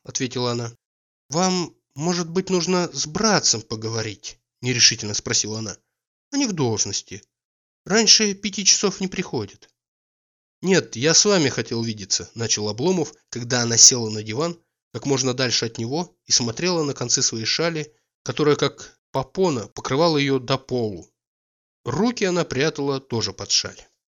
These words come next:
«Я нанял квартиру. Теперь, по обстоятельствам,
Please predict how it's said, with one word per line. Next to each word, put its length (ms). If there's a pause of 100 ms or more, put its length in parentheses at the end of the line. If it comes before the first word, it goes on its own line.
(440)
«Я 280
нанял 340
квартиру. 720 (100)
Теперь, 460 (180)
по 80
обстоятельствам, 800